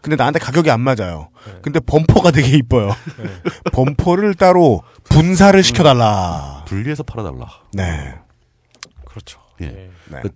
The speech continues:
Speaker 3: 민영화의 첫걸음은 항상 쪼개기였다.
Speaker 2: 네.
Speaker 3: 이거는 부인하기 힘든 얘기입니다.
Speaker 2: 네.
Speaker 3: 그 어떤 면에서는 이제 이게 어떤 가치관의 차이도 충돌하는 건데
Speaker 1: 네.
Speaker 3: 또 우리나라 원래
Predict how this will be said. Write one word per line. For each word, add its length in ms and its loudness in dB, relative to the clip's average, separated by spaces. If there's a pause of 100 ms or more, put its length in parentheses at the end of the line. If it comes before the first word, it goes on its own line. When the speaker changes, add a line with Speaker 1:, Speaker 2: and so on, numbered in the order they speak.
Speaker 3:
민영화의 400 -4
첫걸음은 400 -10
항상 240 -10
쪼개기였다. 680 -12 (100)
Speaker 2:
네. 300 -20
Speaker 3:
이거는 300 -4
부인하기 320 -6
힘든 260 -10
얘기입니다. 480 -12
Speaker 2:
네. 280 -20 (260)
Speaker 3:
그 100 -14
어떤 260 -4
면에서는 420 -4
이제 260 -10 (380)
이게 200 -12 (240)
어떤 200 -14
가치관의 460 -4
차이도 200 -6
충돌하는 420 -8
건데 480 -12 (120)
Speaker 1:
네. 200 -12
Speaker 3:
또 80 -8
우리나라 240 -6
원래 220 -6